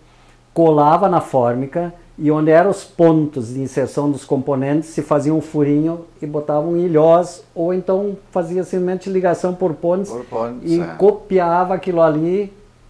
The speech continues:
Speaker 1: fisicamente.
Speaker 2: É, o circuito
Speaker 1: É.
Speaker 2: impresso, na realidade, eram os terminais dos componentes que
Speaker 1: Que,
Speaker 2: se
Speaker 1: que iam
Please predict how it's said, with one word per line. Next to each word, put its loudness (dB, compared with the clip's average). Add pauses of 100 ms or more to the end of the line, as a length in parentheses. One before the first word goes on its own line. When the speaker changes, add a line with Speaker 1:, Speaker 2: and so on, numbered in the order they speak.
Speaker 1:
fisicamente. -2
Speaker 2:
É, -2
o -4
circuito -4
Speaker 1:
É. 2
Speaker 2:
impresso, 2
na 0
realidade, 0
eram -4
os -10
terminais -4
dos -12
componentes -6
que -8
Speaker 1:
Que, -6
Speaker 2:
se -2
Speaker 1:
que -2
iam -6